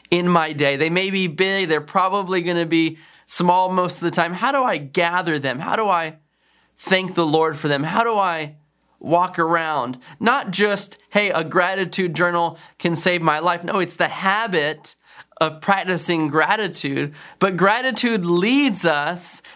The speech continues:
to recognize the goodness and the bigness of God. Because, see, if I'm just thankful for what I've done or what someone else has done, man, that person has grown in my mind's eye. But if I trace gratitude back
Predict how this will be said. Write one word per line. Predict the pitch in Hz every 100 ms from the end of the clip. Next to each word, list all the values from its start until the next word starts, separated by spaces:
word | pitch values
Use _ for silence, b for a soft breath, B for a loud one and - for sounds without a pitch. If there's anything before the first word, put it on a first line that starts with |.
| _
to | 196
recognize | 185 190 185 180 170 165 165 165
the | - 156
goodness | 143 180 180 175 170 165 - - b b b
and | - 147
the | 147
bigness | 131 - - 190 170 156 143 143 -
of | - 131
God. | 131 131 117 92 - _ _ _ B B B B B
Because, | 185 196 190
see, | 180 208
if | 190
I'm | 202 240
just | 220 220
thankful | 196 202 196
for | 180 175
what | 165
I've | 156 180
done | 170 160
or | 156
what | 151
someone | 147 165 160 160
else | 180 226
has | 180 147
done, | 156 143 147 B B B -
man, | 185 156
that | 180 226
person | 196 175 160
has | 156 143
grown | 156 151
in | 147
my | 147 139
mind's | 139 135 139
eye. | 143 135
But | 147
if | 151 151
I | - - 220
trace | 220 - 196 185
gratitude | - 170 165 170 170 - 160 143
back | 131 139 117 -